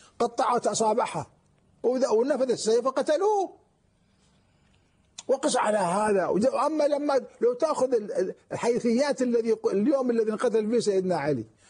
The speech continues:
اللي باعتبار مشرك، مشرك، علي بن أبي طالب مشرك.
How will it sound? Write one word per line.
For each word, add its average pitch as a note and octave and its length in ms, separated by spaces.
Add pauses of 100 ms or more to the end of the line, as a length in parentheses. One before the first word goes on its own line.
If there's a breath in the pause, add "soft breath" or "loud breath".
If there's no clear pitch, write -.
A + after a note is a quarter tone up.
(160 soft breath)
اللي F3 120
باعتبار G3 400
مشرك، E4+ 520 (380)
مشرك، G#3 460 (400 soft breath)
علي G#3 160
بن G#3 120
أبي G#3 180
طالب G#3 300
مشرك. - 340